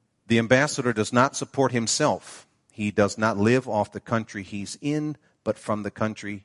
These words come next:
he's from. So his resources come from the country that sends him, not from the country he is assigned to. Okay, and in our case, heaven is the country, if you will, or the kingdom that sent us. And so there are no shortages in heaven.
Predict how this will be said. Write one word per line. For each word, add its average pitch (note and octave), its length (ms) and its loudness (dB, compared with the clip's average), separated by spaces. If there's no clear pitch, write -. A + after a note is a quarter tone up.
he's F#2+ 480 -10
from. E2+ 440 -10
So G2+ 240 -6
his G#2+ 240 -2
resources G#2 800 -8
come A2+ 300 2
from G#2+ 260 -2
the G2 80 -8
country G#2 420 -4
that F#2 220 -4
sends D#3 400 -2
him, C#2+ 240 -14
not A2 280 2
from G#2+ 160 -10
the G#2 80 -6
country G2 340 -6
he F#2+ 160 -6
is F2+ 100 -6
assigned B2 480 -6
to. D#2+ 220 -18
Okay, G2 280 -2
and G2 100 -2
in F#2 80 0
our A2+ 140 2
case, G2+ 420 -6
heaven C3 340 2
is F#2+ 200 -6
the F#2 260 -8
country, A2 500 -4
if - 160 -14
you F2+ 80 -14
will, F2 220 -8
or G#2 120 -8
the F#2 100 -16
kingdom A#2+ 340 -4
that F#2 140 -8
sent C3+ 260 -4
us. F#2 320 -6
And G2 80 -18
so F#2+ 320 -6
there A2 160 2
are C3 200 2
no B2+ 160 -4
shortages G#2+ 720 -6
in G2+ 180 -10
heaven. F#2+ 320 -4